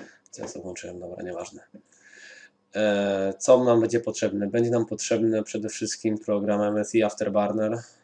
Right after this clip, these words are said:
który wygląda o tak. Znajdziecie go w linku w opisie. Generalnie służy on do podkręcania komputera i T S C P. Tutaj proszę bardzo, ładny wykres. Ale użyjemy go do,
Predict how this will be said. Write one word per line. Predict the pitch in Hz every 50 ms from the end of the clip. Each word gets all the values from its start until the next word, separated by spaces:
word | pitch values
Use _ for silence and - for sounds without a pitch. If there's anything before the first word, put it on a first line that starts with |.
| _ _ _ _ _ _ _ _ _ _ - -
który | - 107 107 101
wygląda | 104 107 110 104 104 98
o | 104 107
tak. | - - 104 101 101 - - _
Znajdziecie | _ - - 107 107 107 107 107 110 104
go | - 104
w | 95 101
linku | 104 104 104 101 - 107 104 104 - _ _ _ _ _ _ _ _ _ _ _ _ - - _ _
w | -
opisie. | - 110 - - 113 110 - - - - 120 - - _ _ _ _ _ _ _ _ _ _ _ _ _ _ _ _ _ - - - - - - _
Generalnie | - 110 113 110 110 107 107 107
służy | 104 113 110 104 107
on | 107 107 104 104
do | 104 104 101 101 101 101 101 98 98 95 - -
podkręcania | 104 107 107 110 104 107 107 104
komputera | 104 - 104 101 - - - - 110 110 107 110 104 104
i | 101 101
T | - 101
S | 95 - -
C | - - -
P. | - 104 101 101 101 - - - _ _ _ _ _ _
Tutaj | - - 92 - -
proszę | 95 95 - -
bardzo, | - 98 98 95 - 98 95 - - -
ładny | - 95 95 - - 95
wykres. | 98 104 104 104 104 104 - - - _ _ _ _ _ _ _ _ _ _ _ - - - - - - - - - _ -
Ale | 131 135 143 135
użyjemy | 127 123 120 123 127 123 120 120 117
go | 113 110
do, | 101 107 107 104 104 101 101 98 98